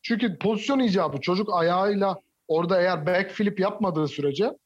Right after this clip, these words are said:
bir anda ters takla yapmadığı sürece benim ayağıma her türlü basmak zorunda zaten. Yani ben bu tarz şeyleri pozisyon icabı gelişen, hani böyle, e, faul olarak faul yapmaya gitmiyorsam ya da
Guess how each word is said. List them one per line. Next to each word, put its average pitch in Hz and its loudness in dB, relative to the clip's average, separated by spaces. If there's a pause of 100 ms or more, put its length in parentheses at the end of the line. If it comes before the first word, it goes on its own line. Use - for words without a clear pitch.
(280)
bir 170 2
anda 151 0
ters 165 -2
takla 175 -2
yapmadığı 185 -2
sürece 143 -2
benim 190 2
ayağıma 180 0
her 214 0
türlü 175 -4
basmak 165 -4
zorunda 156 0
zaten. 139 -4 (680)
Yani 165 0
ben 208 2
bu 240 2
tarz 233 0
şeyleri 190 0
pozisyon 190 -2
icabı 175 0
gelişen, 160 -2 (360)
hani 160 0 (280)
böyle, 156 0
e, 156 -2 (100)
faul 165 0
olarak 165 0 (240)
faul 156 0
yapmaya 180 0
gitmiyorsam 147 -2
ya 135 0
da 147 0